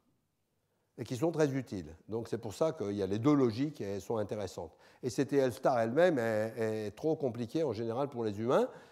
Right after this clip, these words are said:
Mais enfin, je pense qu'il y a des gens qui programment en C T L star, en multicalcul, et cetera aussi.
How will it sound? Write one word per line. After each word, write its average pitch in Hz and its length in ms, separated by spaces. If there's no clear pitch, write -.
Mais 113 100
enfin, 120 200
je - 80
pense 135 160
qu'il 104 80
y 90 40
a - 20
des 104 80
gens 160 180
qui - 120
programment 110 380
en 95 60
C 113 140
T 101 120
L 85 100
star, 143 200
en - 20
multicalcul, 95 540
et 90 80
cetera 117 360
aussi. 117 300